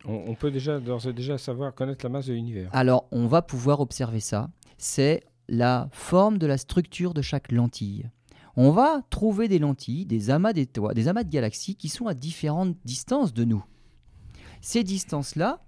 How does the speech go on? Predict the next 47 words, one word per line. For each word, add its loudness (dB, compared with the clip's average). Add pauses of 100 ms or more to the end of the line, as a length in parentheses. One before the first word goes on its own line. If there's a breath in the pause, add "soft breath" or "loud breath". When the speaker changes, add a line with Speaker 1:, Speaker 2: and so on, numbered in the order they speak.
(140)
Speaker 2:
plus 4
elles 8
sont -2
loin, 0
ça -10
veut -8
dire -6
plus -6
elles -6
se -10
retrouvent -8
dans -4
le -6
passé. -10 (1300)
La -2
lumière 2
a -4
mis -2
beaucoup -8
plus -10
de -6
temps -6
à -2
nous 0
venir. 2 (400 loud breath)
Donc, 2 (180)
on 2
va 6
faire 2
une 2
étude, 0
là, 4
en 2
fait, -2 (160)
chronologique. 0 (440 soft breath)
On 8
va 10
étudier 2
des 4
amas 6 (180)
très -2
proches, -2 (320)
on 0
va 4
mesurer 6
leur 4
masse 6